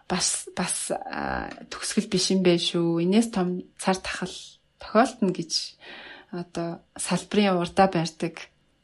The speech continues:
хүмүүс нь үгүйсэн байна гэдгийг бол энэ номоор хэлсэн байгаа юм л та.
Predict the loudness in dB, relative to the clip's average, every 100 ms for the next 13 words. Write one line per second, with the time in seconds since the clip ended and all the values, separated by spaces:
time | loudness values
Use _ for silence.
0 | _ -6 -4 -4 -4 -2 -2 2 4 6
1 | 6 4 2 2 0 -4 -12 -14 -8 -8
2 | -8 -12 -16 -18 -18 -20 -20 _ -8 -8
3 | -10 -12 -14 -10 -8 -8 -8 -12 -14 -12
4 | -12